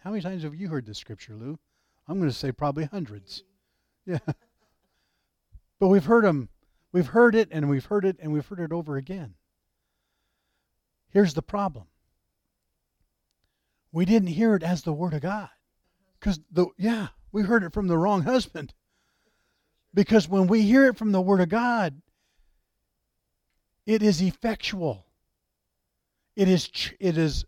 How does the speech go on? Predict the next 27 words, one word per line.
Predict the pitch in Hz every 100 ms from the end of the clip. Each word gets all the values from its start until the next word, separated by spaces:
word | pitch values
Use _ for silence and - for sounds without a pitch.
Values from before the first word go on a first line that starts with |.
| _ _ _ _ -
mind-blowing, | 156 202 240 220 165 160 135 120
if | 120
I | 120
can | 117
use | 120 107
that | 117 117
term. | 143 143 127 - - - - _ _ _ _ _ _
How | -
about | 160 -
this? | 143 - _ _ -
How |
about | 156 151
life-changing, | 143 143 - 147 131 113 113 _ _ _ _
mind-changing, | 156 180 190 - 139 123 113 101 _ _ _ _ _ _ _ _ _ _
transforming, | 196 214 220 - 160 143 120 107 _ _ _ _ _ _ _
creating? | - 214 214 214 220 165 107 _ _ _ _ _ _ _ _ _ _ _ _ _ _ _ _
When | 156 165
we | 160
hear | 143 220 185
it |
as | 156 143
the | 151
word | 151 180
of | 143
God, | 175 175 165
it | 143
creates | _ 165 156 170 196 _ - - -